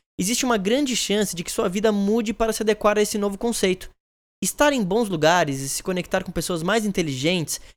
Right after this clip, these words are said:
e financeiramente bem-sucedidas te coloca em uma posição vantajosa. Você consegue entender que dentre as oportunidades que tem, nesses casos estará em uma posição melhor? Pessoas de sucesso tendem a levar outras pessoas para cima,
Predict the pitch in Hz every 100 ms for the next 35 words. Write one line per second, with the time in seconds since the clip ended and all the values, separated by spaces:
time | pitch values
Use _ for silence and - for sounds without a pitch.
0 | - 151 226 269 240 202 170 156 147 156
1 | 220 - 160 156 202 127 - _ _ -
2 | - 254 247 262 254 254 220 - 240 202
3 | 247 262 247 202 180 127 _ _ _ _
4 | _ _ _ _ _ _ _ - 214 -
5 | 269 330 277 208 143 127 147 123 _ _
6 | - 165 233 240 196 180 185 175 160 175
7 | - - - 151 - _ _ 165 202 220
8 | 185 - 196 190 185 170 - 180 180 175
9 | 156 156 143 185 143 175 160 - _ _
10 | _ _ _ _ _ - 226 - 285 233
11 | 220 151 196 196 - 139 214 220 214 208
12 | 196 196 226 233 - 214 214 - 226 -
13 | 208 190